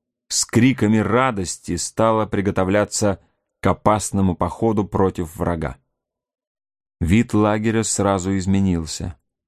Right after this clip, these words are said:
Воины, уже вооруженные и в боевой раскраске, снова стали спокойны.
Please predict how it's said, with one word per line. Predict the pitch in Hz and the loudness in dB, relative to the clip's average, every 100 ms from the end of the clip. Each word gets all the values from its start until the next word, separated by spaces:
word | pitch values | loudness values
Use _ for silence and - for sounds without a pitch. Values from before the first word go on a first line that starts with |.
| _ _ _ _ _ | _ _ _ _ _
Воины, | - 90 113 113 113 | 0 4 4 4 2
уже | 110 98 | 0 0
вооруженные | 101 104 95 95 98 110 110 101 - _ | 0 0 0 0 0 2 0 -2 -6 _
и | 98 | -2
в | 82 | 0
боевой | 85 101 104 101 | 2 2 2 2
раскраске, | 98 - 95 104 107 - 120 110 _ _ _ _ | 0 -2 0 0 -2 -4 -4 -4 _ _ _ _
снова | - 110 113 117 117 | 0 4 4 4 0
стали | - 110 110 | 0 0 0
спокойны. | 104 - 101 - 98 82 73 - | -2 -2 -4 0 0 0 -4 -10